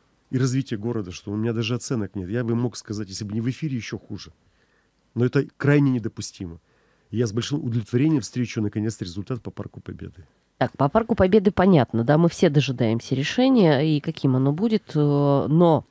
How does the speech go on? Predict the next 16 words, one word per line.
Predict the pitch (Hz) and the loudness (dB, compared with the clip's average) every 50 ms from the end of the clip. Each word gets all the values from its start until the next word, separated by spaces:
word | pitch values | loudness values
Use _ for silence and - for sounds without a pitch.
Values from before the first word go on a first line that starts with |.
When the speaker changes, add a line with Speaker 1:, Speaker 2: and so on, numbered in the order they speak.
| _ - | _ -4
Speaker 2:
э, | - 135 143 143 139 139 139 139 143 135 - | 0 2 4 4 4 4 4 2 0 0 0
всё-таки | - - 170 - - 196 | -2 -2 -2 0 0 2
возвращаясь | 156 160 147 143 160 160 156 - - 196 202 - - | 2 2 2 2 2 0 2 2 2 2 2 0 0
к | - 170 | 0 0
Ирине | 160 165 160 165 | 2 4 4 4
Рубцовой | 151 156 - - - - 156 123 - 113 113 - _ - - - - 98 | 2 2 -2 -4 -2 -2 -2 0 -2 -6 -10 -12 _ -18 -16 -14 -12 -10
Speaker 1:
Да. | 95 92 92 | -10 -6 -2
Speaker 2:
и | 117 151 | -2 -2
к | - - | 0 2
тому, | - 165 160 165 165 170 185 202 202 185 - - | 2 2 4 6 6 6 6 4 4 2 2 2
э, | - 147 147 151 - | 2 2 2 2 2
как | 165 175 - - | -2 -2 2 4
вы | 175 165 | 4 4
оцениваете | 156 - - 156 156 156 151 147 156 151 143 - - 143 135 | 4 2 0 2 2 2 2 2 0 0 -2 -2 -2 -2 0
её | 135 139 135 | 2 2 0
уход. | 139 135 - - 127 123 - - | 0 -2 -2 -4 -4 -4 -4 -8